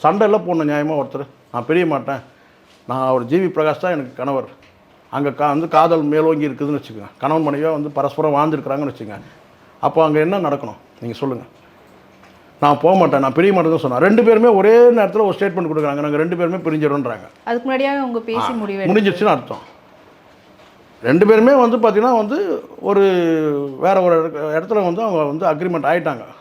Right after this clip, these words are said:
Speaker 1: திருமணம் பண்ணலான்ற ஒப்பந்தத்துக்கு வந்துட்டாங்க. அப்போ ரெண்டு பேரும் சேர்ந்து கொடுத்தா பிரச்சனையே இல்லை, ஒருத்தர் மட்டும் கொடுத்தா அடுத்தது இவங்க ட்ரோல் பண்ணிட்டே இருப்பானுங்க. இதெல்லாம் அவங்க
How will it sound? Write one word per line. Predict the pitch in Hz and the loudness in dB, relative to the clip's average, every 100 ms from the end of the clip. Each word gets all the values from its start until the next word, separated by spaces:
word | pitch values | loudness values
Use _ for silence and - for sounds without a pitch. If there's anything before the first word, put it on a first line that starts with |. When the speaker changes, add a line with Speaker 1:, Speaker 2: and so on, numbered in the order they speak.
| _ | _
Speaker 1:
திருமணம் | 165 185 180 | -4 -2 -2
பண்ணலான்ற | 156 175 190 185 175 156 | -2 0 0 0 -4 -4
ஒப்பந்தத்துக்கு | 185 175 160 147 | -4 -4 -4 -4
வந்துட்டாங்க. | 165 175 127 90 - | -2 -2 -4 -8 -10
அப்போ | 185 262 294 - _ - | -4 -2 -4 -10 _ -4
ரெண்டு | 220 | 0
பேரும் | 233 254 254 | 2 2 2
சேர்ந்து | 247 240 | 0 0
கொடுத்தா | 196 202 208 247 214 | -4 -6 -6 -6 -6
பிரச்சனையே | 185 190 185 | -6 -4 -4
இல்லை, | 143 135 | -4 -4
ஒருத்தர் | 185 202 220 | -4 -2 -2
மட்டும் | 220 | -2
கொடுத்தா | 208 180 214 | -2 0 0
அடுத்தது | 185 202 196 | -2 -4 -6
இவங்க | 190 180 170 165 | -6 -4 -4 -4
ட்ரோல் | 190 196 | -4 -4
பண்ணிட்டே | 175 165 175 | -2 -2 -2
இருப்பானுங்க. | 151 139 120 123 - _ _ _ _ _ _ _ | -2 -6 -10 -14 -18 _ _ _ _ _ _ _
இதெல்லாம் | 165 240 349 | -2 2 2
அவங்க | 294 | 0